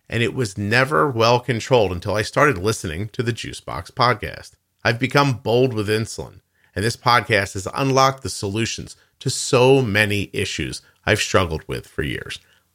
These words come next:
I can read you these reviews all day, but I would prefer to stop 'cause it seems it's icky to do this, right? I just want you to go listen to the pro tip series. Find the Defining Diabetes. If you're new, go check out Bold Beginnings.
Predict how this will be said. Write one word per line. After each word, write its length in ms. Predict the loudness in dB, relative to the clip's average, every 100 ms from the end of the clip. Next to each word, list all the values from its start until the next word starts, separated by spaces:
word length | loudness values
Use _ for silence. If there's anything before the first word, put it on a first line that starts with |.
| _ -4 0
I 100 | 0
can 300 | 2 2 2
read 280 | 2 2
you 100 | 0
these 340 | 0 0 -2 -2
reviews 460 | -4 -4 -6 -6
all 200 | -8 -10
day, 340 | -10 -12 -12 -16 _ _ _ _ _ _ _ _
but 100 | 2
I 140 | 2
would 180 | 0 -4
prefer 380 | -6 0 2 4
to 140 | 2
stop 520 | -2 2 2 2 -6 -12
'cause 200 | -6 -4
it 160 | -4 -4
seems 500 | -2 0 0 -4 -14 _ _ _ _ -4
it's 260 | -4 -2
icky 380 | -6 -8 -8 -10 -6
to 100 | -6
do 180 | -6
this, 340 | -10 -12 -10 -2
right? 240 | 0 0 -4 _ _ _
I 80 | -2
just 220 | 0 2
want 160 | 2 2
you 80 |
to 80 | 0
go 120 | 0
listen 320 | 0 -2 -6 -8
to 100 | -8
the 100 | -8
pro 220 | -6 -6
tip 200 | -6 -10
series. 320 | -10 -10 -12
Find 360 | -2 2 4 4
the 80 | 2
Defining 500 | 0 -2 -2 -4 -6
Diabetes. 560 | -10 -12 -14 -16 -10
If 160 | -8 0
you're 140 | 2
new, 340 | 4 4 4 2
go 180 | 0
check 300 | 0 0 0
out 220 | 2 0 0
Bold 200 | -2 -2
Beginnings. 480 | -6 -8 -8 -12